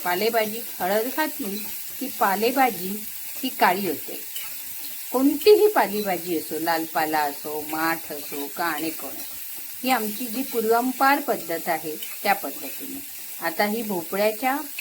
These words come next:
फुलांची भाजी ही अलका-, उल्काताईच्या पद्धतीने केली जात आहे. ही एक रानभाजीच आहे. भोपळ्याच्या फुलांची भाजी होते, भोपळ्यांच्या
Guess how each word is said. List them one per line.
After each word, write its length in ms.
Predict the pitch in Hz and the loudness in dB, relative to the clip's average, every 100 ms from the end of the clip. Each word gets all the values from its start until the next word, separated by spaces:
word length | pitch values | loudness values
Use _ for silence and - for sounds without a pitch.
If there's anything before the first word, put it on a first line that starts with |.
| - - - - 190 | -10 -10 -10 -6 -6
फुलांची 600 | - 208 190 190 185 214 | -2 2 4 2 -2 -4
भाजी 380 | 202 208 170 175 196 - - - - | 0 0 0 -6 -6 -10 -12 -10 -8
ही 240 | 214 240 311 - - - - - | -4 -2 -4 -6 -12 -10 -8 -2
अलका-, 420 | 175 190 196 190 | -2 2 4 4
उल्काताईच्या 840 | 185 196 233 233 233 214 208 233 | 2 -2 2 4 4 0 2 2
पद्धतीने 640 | 240 196 165 180 180 180 185 311 - - | 2 -2 -2 -4 0 -2 0 -2 -6 -4
केली 280 | 175 156 180 | -2 0 -2
जात 200 | 170 170 - | 0 -2 -4
आहे. 260 | 156 147 - | -8 -8 -4
ही 100 | 208 | 4
एक 180 | 233 254 | 4 4
रानभाजीच 720 | 233 214 247 247 247 277 285 | 2 2 4 4 4 2 0
आहे. 200 | - 147 139 - - - 214 | -2 -4 -8 -10 -12 -4 4
भोपळ्याच्या 460 | 226 240 240 247 | 8 10 8 6
फुलांची 580 | 247 254 233 247 262 - | -2 0 2 4 2 -2
भाजी 340 | 202 170 151 156 | -4 -4 -2 -2
होते, 360 | 147 - 160 | -2 -4 -4
भोपळ्यांच्या 800 | 156 170 160 185 180 185 208 202 | -2 -6 -2 0 0 -2 -2 -2